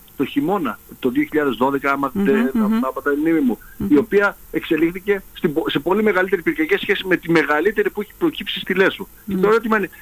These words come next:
Speaker 1: γιατί στη Λέσβο δεν, καταρχήν δεν υπάρχει τίποτα το οποίο να είναι άκαυτο. Αλλά γιατί στη Λέσβο δεν έχουμε τόσο μεγάλες πυρκαγιές; Η απάντηση έρχεται σε αυτό που λέγατε εσείς πριν.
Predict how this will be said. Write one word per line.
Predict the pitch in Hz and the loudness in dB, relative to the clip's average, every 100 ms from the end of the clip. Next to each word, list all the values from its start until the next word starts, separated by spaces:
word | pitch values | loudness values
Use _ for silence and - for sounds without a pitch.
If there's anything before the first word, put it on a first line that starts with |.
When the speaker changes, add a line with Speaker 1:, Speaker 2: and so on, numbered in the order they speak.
| - | -14
Speaker 1:
γιατί | 143 175 185 254 | 0 0 2 -2
στη | - 214 | 0 2
Λέσβο | 190 165 131 113 101 - - - | 4 4 2 -2 -4 -8 -20 -2
δεν, | 127 127 - | -2 -2 -2
καταρχήν | 120 117 127 | -2 0 0
δεν | 127 | 0
υπάρχει | 139 127 - | 0 -4 -4
τίποτα | 143 139 135 | -2 -2 -2
το | - | -2
οποίο | 120 147 139 | 0 0 0
να | |
είναι | 160 170 | 0 0
άκαυτο. | 202 104 - 113 | 0 -2 -6 -4
Αλλά | 120 | -4
γιατί | 143 226 | -6 -10
στη | 226 202 | -14 -4
Λέσβο | 185 131 117 - - - | -4 -2 -8 -10 -18 -4
δεν | 147 | 0
έχουμε | 156 139 127 | 0 -2 -4
τόσο | 135 - | -4 -6
μεγάλες | 120 110 110 101 | -6 -4 -4 -6
πυρκαγιές; | 110 - 104 104 - | -10 -6 -4 -2 -4
Η | - 113 | 2 2
απάντηση | 110 151 160 165 180 | 2 0 0 0 0
έρχεται | 175 180 | 0 -6
σε | - | -8
αυτό | - 175 | -8 -2
που | 185 | 0
λέγατε | 190 190 170 | 2 0 -4
εσείς | 185 - | -8 -6
πριν. | 165 135 | -2 -2